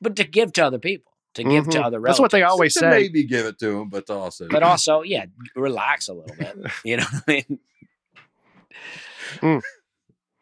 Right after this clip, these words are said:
Speaker 1: I'm just saying, it would be easy to be corrupted if you had a genie.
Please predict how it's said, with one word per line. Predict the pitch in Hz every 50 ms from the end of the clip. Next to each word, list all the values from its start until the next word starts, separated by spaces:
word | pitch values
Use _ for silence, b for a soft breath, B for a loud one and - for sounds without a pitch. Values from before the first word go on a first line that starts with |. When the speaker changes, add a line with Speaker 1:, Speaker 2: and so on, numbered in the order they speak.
| - -
Speaker 1:
I'm | 117 135 147
just | 135 135 160 151 -
saying, | - 151 170 160 120 104
it | 110 -
would | 123 120 113
be | 107 131 131 127 98 135
easy | 143 165 175 170 180 185
to | 170 156
be | 156 160
corrupted | 151 - 151 135 120 131 143 _ - 98 80
if | _ - -
you | 98 90
had | 87 80
a | 78 73
genie. | 71 76 76